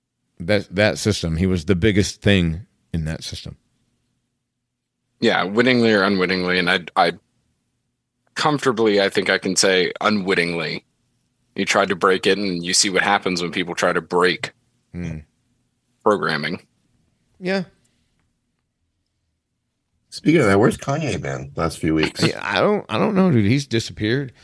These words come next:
Speaker 1: but apparently that's
Speaker 2: Hyperborea?
Speaker 1: because, that's because he's getting served some papers and he doesn't want to. So.
Speaker 2: So he went to the inner earth.
Speaker 1: He went to, yes, he went into,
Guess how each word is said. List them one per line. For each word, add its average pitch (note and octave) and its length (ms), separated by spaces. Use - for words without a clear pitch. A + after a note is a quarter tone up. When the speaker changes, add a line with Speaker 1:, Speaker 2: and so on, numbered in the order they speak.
Speaker 1:
but A#2+ 160
apparently A#2 420
that's C3+ 200
Speaker 2:
Hyperborea? D3+ 100
Speaker 1:
because, A2+ 300
that's B2+ 240
because C#3 720
he's B2 460
getting B2+ 420
served A#2 400
some G#2+ 160
papers G2+ 480
and G2+ 80
he G2 80
doesn't F#2+ 220
want E2+ 240
to. A2+ 240
So. D#2+ 1080
Speaker 2:
So - 180
he G#2+ 100
went G#2 380
to - 120
the F#2 180
inner F2 160
earth. D#2+ 340
Speaker 1:
He A2 100
went A2 160
to, - 100
yes, F#2 380
he G2 100
went G2 240
into, A2 480